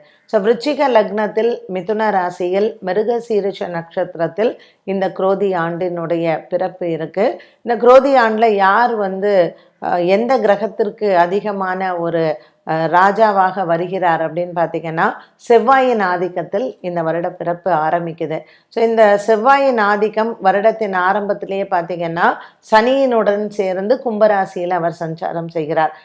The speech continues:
So, இந்த குரோதி வருடத்தில் வந்து நம்ம என்ன எதிர்பார்க்கலாம், மக்களுக்கு எப்படி இருக்கும் பொதுவாக உலக அளவில்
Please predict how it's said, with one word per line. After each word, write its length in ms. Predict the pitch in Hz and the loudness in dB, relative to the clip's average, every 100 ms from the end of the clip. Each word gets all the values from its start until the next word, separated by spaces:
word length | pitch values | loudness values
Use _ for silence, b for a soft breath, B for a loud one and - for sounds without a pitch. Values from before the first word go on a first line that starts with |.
| B | B
So, 160 | - 226 | -2 0
இந்த 100 | 233 | 4
குரோதி 320 | 240 262 285 | 6 6 6
வருடத்தில் 520 | 262 208 208 208 208 | 4 6 4 0 0
வந்து 240 | 190 185 202 | -2 -2 0
நம்ம 240 | 190 185 | -2 -2
என்ன 200 | 170 180 | -4 -2
எதிர்பார்க்கலாம், 1000 | 208 175 202 214 220 196 - 180 175 170 | -2 0 0 2 0 0 0 0 -2 -4
மக்களுக்கு 500 | 180 170 - 233 214 | -10 -6 -2 -2 0
எப்படி 340 | 220 165 208 214 | -2 -2 -4 -2
இருக்கும் 420 | 196 202 226 190 | -2 -2 -4 -4
பொதுவாக 580 | 185 175 175 170 175 165 | -4 -2 0 0 -2 -2
உலக 360 | 170 185 190 | 0 -2 -2
அளவில் 440 | 170 170 175 170 | -2 -2 -4 -6